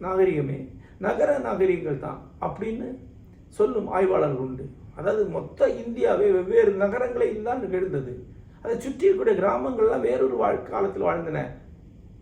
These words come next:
இதை ஆசிய உற்பத்தி முறை என்று கார்ல் மார்க்ஸ் சொல்றார். அதாவது,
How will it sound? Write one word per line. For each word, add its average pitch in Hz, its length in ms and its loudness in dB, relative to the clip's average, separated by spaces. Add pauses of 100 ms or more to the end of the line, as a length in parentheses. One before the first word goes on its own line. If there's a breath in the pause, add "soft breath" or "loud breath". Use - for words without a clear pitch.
(480 loud breath)
இதை - 220 2 (640)
ஆசிய 208 440 4
உற்பத்தி 196 320 2
முறை 175 280 0
என்று 165 180 -6
கார்ல் 160 280 0
மார்க்ஸ் 143 280 -2
சொல்றார். - 240 -8
அதாவது, 185 460 -2